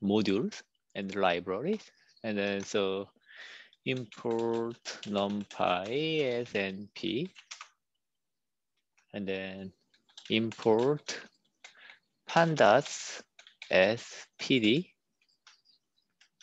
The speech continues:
Next, uh, scipy from scipy import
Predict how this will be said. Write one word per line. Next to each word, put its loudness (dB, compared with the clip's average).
Next, 2
uh, 2
scipy 2
from -2
scipy 0
import -2